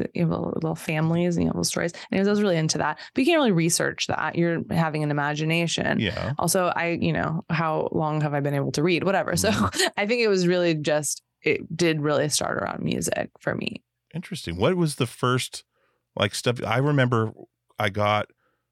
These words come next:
Speaker 2: my dad had a radio show and I'd go listen to records in the
Speaker 1: Oh,
Speaker 2: record room 'cause
Speaker 1: cool.
Speaker 2: I couldn't be quiet and it was volunteer.
Speaker 1: Sure.
Speaker 2: So Thursday
Speaker 1: <laughs> Yeah.
Speaker 2: nights, which I do them now here, uh, Thursday nights I'd go with him 'cause I wanted to hang out with him, but I was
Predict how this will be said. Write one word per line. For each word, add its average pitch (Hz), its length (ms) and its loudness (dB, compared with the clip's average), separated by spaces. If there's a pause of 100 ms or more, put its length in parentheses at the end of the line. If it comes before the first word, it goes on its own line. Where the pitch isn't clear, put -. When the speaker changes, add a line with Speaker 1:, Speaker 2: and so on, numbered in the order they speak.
(280)
Speaker 2:
my 117 140 2
dad 131 240 4
had 123 120 4
a 110 60 2
radio 107 240 2
show 92 320 0
and 85 140 -4
I'd 92 120 -2
go 95 80 0
listen 95 340 0
to 90 40 -2
records 85 580 -8
in 95 140 -2
the 87 60 -2
Speaker 1:
Oh, 87 80 -4
Speaker 2:
record 147 240 2
room 95 120 4
'cause - 100 -2
Speaker 1:
cool. 110 60 2
Speaker 2:
I 113 40 0
couldn't 143 220 -2
be 104 100 -4
quiet 87 340 -2
and 80 100 -4
it 95 40 2
was 92 140 -2
volunteer. 104 560 2
Speaker 1:
Sure. 82 80 2
Speaker 2:
So 113 260 2
Thursday 117 320 2
Speaker 1:
<laughs> 117 100 2
Yeah. 107 60 4
Speaker 2:
nights, - 340 -2 (280)
which - 200 -6
I 82 80 0
do 85 220 -2
them 87 160 -2
now 85 180 -2
here, 101 300 -2 (400)
uh, 87 320 2 (840)
Thursday 135 240 4
nights 123 200 2
I'd 101 160 -2
go 95 240 0 (440)
with 131 280 2
him 85 240 -4
'cause - 140 -8
I 101 40 2
wanted 107 200 2
to - 20 -4
hang 101 120 -2
out 98 260 2
with 90 80 -6
him, 85 120 -4
but 87 140 -4
I 92 40 0
was 87 140 -4